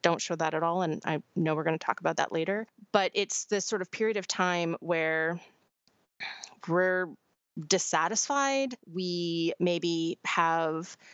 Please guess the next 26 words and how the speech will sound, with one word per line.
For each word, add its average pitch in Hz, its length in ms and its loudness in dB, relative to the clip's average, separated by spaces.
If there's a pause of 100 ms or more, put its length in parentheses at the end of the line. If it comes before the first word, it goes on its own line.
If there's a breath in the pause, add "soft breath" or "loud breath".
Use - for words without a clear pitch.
(300 loud breath)
reached 196 640 2
the, 170 320 2 (760)
the 170 400 2 (160)
sort - 180 -4
of 165 80 -2
stability 196 640 0
of - 120 -2
a 175 60 0
job 175 580 0
where 185 140 0
now 170 200 0
our 170 120 -2
job 156 260 0
is 156 60 -4
starting 160 240 -2
to 160 60 -4
feel 151 200 -4
repetitive. 202 960 0
Another 185 260 2
risk 175 220 0
factor 175 300 0
is 156 260 0
having 165 420 0
sort 165 160 -4
of 151 80 -4
already 165 640 0